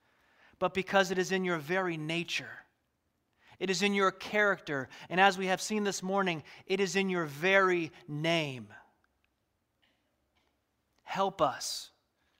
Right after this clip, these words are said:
O God of our salvation. Save us not just from the tragedy and the war and the death around us, but save us from our sins.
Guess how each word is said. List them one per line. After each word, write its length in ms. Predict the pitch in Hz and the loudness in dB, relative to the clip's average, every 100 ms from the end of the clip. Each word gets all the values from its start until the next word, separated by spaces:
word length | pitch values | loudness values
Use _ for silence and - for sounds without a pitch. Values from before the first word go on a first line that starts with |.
| _ _ _ _ - | _ _ _ _ -10
O 100 | 165 | -8
God 380 | 160 170 175 175 | -4 0 2 2
of 100 | 160 | 4
our 140 | 160 | 2
salvation. 640 | - 165 151 147 151 - 139 | 2 0 0 -2 -6 -8 -8
Save 400 | - 208 208 208 | -4 2 4 4
us 160 | 196 | 2
not 300 | 190 196 208 | 6 6 6
just 160 | 202 208 | 2 -2
from 160 | 214 196 | -2 -2
the 40 | |
tragedy 760 | - - 202 214 180 196 196 180 - - | -2 2 4 4 0 -6 -6 -8 -16 -8
and 120 | 190 | -2
the 60 | 180 | 0
war 580 | 160 202 208 202 202 190 - - | 0 2 6 8 6 2 -8 -4
and 180 | 180 | 0
the 60 | 170 | 0
death 320 | 143 202 202 | 4 4 4
around 420 | 185 180 185 185 | 2 4 6 6
us, 100 | 175 | 0
but 200 | - 190 | -2 -2
save 360 | - - 208 226 | -2 0 2 4
us 160 | 214 - | 2 0
from 360 | - 214 214 | 2 4 4
our 180 | 190 185 | 4 4
sins. 920 | - - 233 220 185 139 113 - - | 2 -4 0 0 0 -2 -8 -12 -12